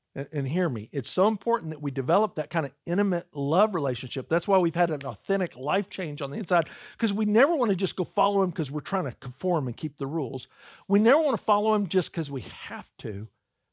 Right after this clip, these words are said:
The more you get to know him and you love him, the more you're willing to make those changes. Uh, I love the way Wayne Cordero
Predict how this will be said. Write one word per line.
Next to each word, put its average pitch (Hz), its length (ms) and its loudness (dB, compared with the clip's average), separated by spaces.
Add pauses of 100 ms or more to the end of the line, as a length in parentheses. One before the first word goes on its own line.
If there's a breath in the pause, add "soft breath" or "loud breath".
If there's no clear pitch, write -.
The 175 100 2
more 190 180 4
you 254 120 -2
get 208 200 0
to 190 60 -4
know 180 280 0
him 151 280 -2
and 143 160 -4
you 139 120 -2
love 196 340 2
him, 104 340 -10 (920)
the 175 80 2
more 208 180 4
you're 233 180 -2
willing 170 520 0
to 120 80 -6
make 110 220 -6
those 107 180 -6
changes. 92 440 -14 (880 loud breath)
Uh, 180 140 -2
I 185 80 4
love 190 200 6
the 175 80 2
way 160 300 4
Wayne 160 300 2
Cordero 135 500 0